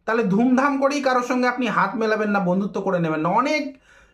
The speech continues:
ভেবে চিন্তে সাত পাঁচ, যে সামনেওয়ালার কোয়ালিফিকেশন কি, তার সেই যোগ্যতা আছে কিনা দেখেই, যেটা মেলা, যেটা করা উচিত আমাদের সকলকে, সেভাবেই কিন্তু আপনার বন্ধুত্ব থাকবে, একটা জেনে রাখবেন। এবং আমি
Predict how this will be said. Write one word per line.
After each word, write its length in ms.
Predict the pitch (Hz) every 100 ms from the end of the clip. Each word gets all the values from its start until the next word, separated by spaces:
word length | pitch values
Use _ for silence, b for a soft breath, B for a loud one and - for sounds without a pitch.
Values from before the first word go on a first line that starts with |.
| _ 127
ভেবে 460 | 170 214 254 254 254
চিন্তে 360 | 247 226 233
সাত 260 | 233 208 -
পাঁচ, 160 | 220 208
যে 100 | 202
সামনেওয়ালার 680 | 208 196 214 220 214 214 190
কোয়ালিফিকেশন 760 | 196 202 202 196 208 202 196
কি, 320 | 196 190 185 b b b
তার 220 | 202 208
সেই 140 | 220 196
যোগ্যতা 500 | 185 185 208 220 202
আছে 200 | 196 185
কিনা 180 | 196
দেখেই, 320 | 190 170 233 214
যেটা 240 | 185 320
মেলা, 360 | 240 247 247 254
যেটা 180 | 196 269
করা 300 | 277 262 277
উচিত 320 | 233 226 254
আমাদের 240 | 180 170 131
সকলকে, 500 | 131 120 117 110 B B B
সেভাবেই 380 | 208 208 208 220
কিন্তু 260 | 214 208
আপনার 240 | 196 202 190
বন্ধুত্ব 540 | 170 175 170 175 254
থাকবে, 360 | 180 160 160 143
একটা 180 | 139 156
জেনে 240 | 196 196
রাখবেন। 420 | 160 120 113 101 b b b b
এবং 460 | 190 247 254 240 254 - _ _ _ _ _ _ - _ b b b
আমি 400 | 160 214 247 240